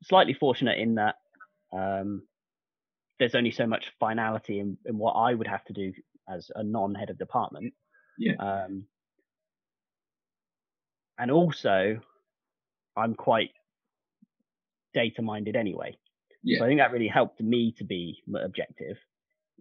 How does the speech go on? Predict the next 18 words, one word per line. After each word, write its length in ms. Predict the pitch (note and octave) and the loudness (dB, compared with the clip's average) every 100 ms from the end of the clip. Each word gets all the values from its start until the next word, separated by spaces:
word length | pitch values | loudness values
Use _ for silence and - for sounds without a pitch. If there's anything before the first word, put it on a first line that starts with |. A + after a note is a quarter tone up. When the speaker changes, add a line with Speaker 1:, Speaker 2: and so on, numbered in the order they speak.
| _ _ _ - - - | _ _ _ -20 -20 -12
Speaker 1:
Um, 480 | G#2 G2 G2 G2 G2 - _ _ _ _ _ _ | -6 -4 -2 -4 -6 -14 _ _ _ _ _ _
but 80 | C#3+ | 2
I 60 | C3+ | 2
can, 180 | - A#2 | 2 -4
it 120 | - | 2
must 340 | C#3+ F#3 F#3+ - | 4 4 2 -2
be 320 | A2 F2+ - _ _ _ _ | -2 -2 -6 _ _ _ _
that 140 | G#2+ - _ | -8 -8 _
the 100 | B2 | -6
doing 360 | A2+ D3+ D#3+ D3+ | 0 2 4 4
all 120 | C3 | 2
the 80 | - | 2
finalization 760 | - B2 A#2+ G2 G2+ G2 - | 2 2 2 0 0 -2 -4
of 80 | F#2 | -6
everything, 420 | F2 E2 F2+ E2+ - _ _ _ _ _ _ _ _ _ _ | -6 -6 -6 -6 -10 _ _ _ _ _ _ _ _ _ _
it's 120 | - | -18
just, 340 | - F#2 - - _ - | -6 -4 -4 -12 _ -8
yeah. 200 | D#2+ | -6